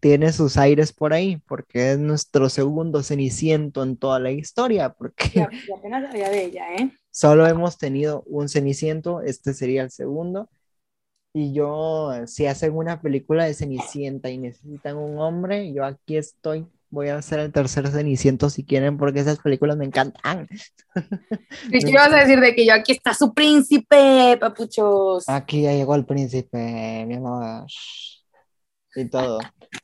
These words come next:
Speaker 1: No, pero ¿sabes qué falta? Y con este comentario voy a terminar yo mis comentarios de las Cenicientas.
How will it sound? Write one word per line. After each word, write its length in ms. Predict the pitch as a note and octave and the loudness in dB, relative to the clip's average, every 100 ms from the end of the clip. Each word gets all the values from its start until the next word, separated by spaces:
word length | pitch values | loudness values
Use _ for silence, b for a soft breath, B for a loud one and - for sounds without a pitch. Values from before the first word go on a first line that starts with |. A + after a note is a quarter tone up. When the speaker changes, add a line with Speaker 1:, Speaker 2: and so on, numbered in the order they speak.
| - | -6
Speaker 1:
No, 300 | D3 D#3 D3+ | 2 2 2
pero 280 | D#3+ - _ _ _ | 0 -2 _ _ _
¿sabes 440 | - - C3+ D3 - | -2 0 0 -4 0
qué 140 | D#3+ | 0
falta? 500 | - G#3 F#3+ - B2 _ _ _ | 4 4 4 2 -10 _ _ _
Y 140 | E3 | -14
con 240 | - D3 C#3+ | -6 -2 2
este 260 | D3+ - | 0 0
comentario 680 | D#3 D#3+ C#3+ B2+ B2 B2+ C3 | -2 0 0 -2 -2 -2 -2
voy 140 | C3+ | 0
a 80 | C3+ | -2
terminar 420 | C3 C#3 B2+ A#2 | -4 -8 -4 -4
yo 120 | A2 B2 | -4 -4
mis 180 | B2+ | -6
comentarios 480 | - B2+ G#2+ A2 B2+ | -6 -6 -2 0 2
de 80 | B2+ | 2
las 120 | A2+ | 0
Cenicientas. 640 | - - - A2+ - - | -6 -14 -10 -6 -4 -4